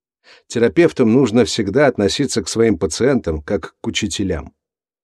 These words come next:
Эта книга появилась на свет благодаря огромному вкладу удивительных людей, профессиональных когнитивно-поведенческих терапевтов со всего мира.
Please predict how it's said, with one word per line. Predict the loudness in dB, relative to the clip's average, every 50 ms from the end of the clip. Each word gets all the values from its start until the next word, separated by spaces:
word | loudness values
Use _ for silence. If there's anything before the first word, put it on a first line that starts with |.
| _ _ _ _ -20 -20 -20 -20 -20 _ -2
Эта | 0 2 2 2
книга | 4 6 6 6 6 6 2 0 -2
появилась | -2 -2 -2 0 2 4 4 4 2 2 0
на | -2 -2
свет | -2 0 2 2 2 2 2 -2
благодаря | -2 -2 0 0 2 2 2 4 4 4 4
огромному | 4 2 4 4 6 6 6 6 6 4 4
вкладу | 0 -2 -2 2 2 2 4 2 0 -2
удивительных | -2 -4 -4 -2 0 2 2 2 2 0 -2 -2 -2 -4 -4 -6
людей, | -6 -6 -2 0 2 4 4 2 0 -2 _ _ _ _ _ _ _
профессиональных | -12 -8 -6 -6 -2 0 0 2 4 4 4 4 4 2 2 0 -2 -4
когнитивно-поведенческих | -2 0 0 0 0 0 0 2 2 2 2 0 0 0 0 0 2 0 0 0 -2 -4 -6 -4 -4 -4 -4 -4
терапевтов | -4 -4 -2 -2 -2 0 0 0 0 0 -2 -4 -4
со | -4 -6 -6
всего | -4 -4 -2 0 0 0
мира. | 0 -2 -4 -6 -10 -14 -20